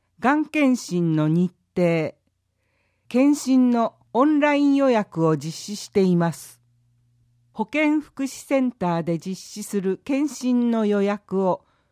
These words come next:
行政オンラインシステムで行っていただけます。オンラインでの予約には事前の登録が必要です。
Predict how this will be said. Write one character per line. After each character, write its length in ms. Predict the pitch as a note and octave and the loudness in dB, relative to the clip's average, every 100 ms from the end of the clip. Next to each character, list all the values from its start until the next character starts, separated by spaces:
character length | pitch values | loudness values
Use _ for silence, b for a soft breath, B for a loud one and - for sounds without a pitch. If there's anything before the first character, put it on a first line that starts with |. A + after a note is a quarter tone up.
| _ _ - | _ _ -2
行 240 | C4 D#4 | 0 0
政 460 | D#4+ D4 C#4+ C4+ C4 | -2 0 2 4 2
オ 80 | |
ン 160 | C4+ C4+ | 2 0
ラ 140 | C4+ | 0
イ 80 | C4+ | 0
ン 180 | C4 C4+ | 0 -2
シ 200 | - C4 | -4 -10
ス 100 | - | -10
テ 160 | - G3 | -4 -2
ム 140 | F3+ | -2
で 140 | F3 | 0
行 240 | E3+ F3 G#3 G#3 | -2 -2 -2 -2
っ 100 | G3+ | -6
て 200 | _ G3 | _ -4
い 100 | F#3+ | -4
た 140 | F3+ | -4
だ 120 | F3 F3 | -6 -6
け 140 | F3+ | -4
ま 160 | D#3+ E3+ | -4 -6
す。 300 | - - _ _ _ _ _ _ _ _ _ _ - | -8 -20 _ _ _ _ _ _ _ _ _ _ -2
オ 120 | B3 | 0
ン 140 | D4 | 2
ラ 120 | D4+ | 0
イ 80 | C#4+ | 2
ン 160 | A#3 F3 | 2 2
で 100 | F3 | 2
の 140 | D#3 | 2
予 160 | D#3 E3 | 2 2
約 300 | G3 F3+ F#3+ | 0 -2 -2
に 160 | F3+ | -2
は 220 | D#3 D3+ - _ _ | -2 -6 -10 _ _
事 220 | F3+ D#3+ F#3+ | -10 -6 0
前 160 | C4 C4+ C4 | 0 2 0
の 140 | B3+ B3 | 0 0
登 240 | A3+ A3 A3 | 0 2 0
録 260 | G#3+ F#3 | -2 -2
が 100 | F3+ | -2
必 300 | F3 - - | -4 -8 -4
要 240 | E3+ D#3 D3 | 0 0 -2
で 140 | D3+ | -6
す。 240 | - - | -10 -20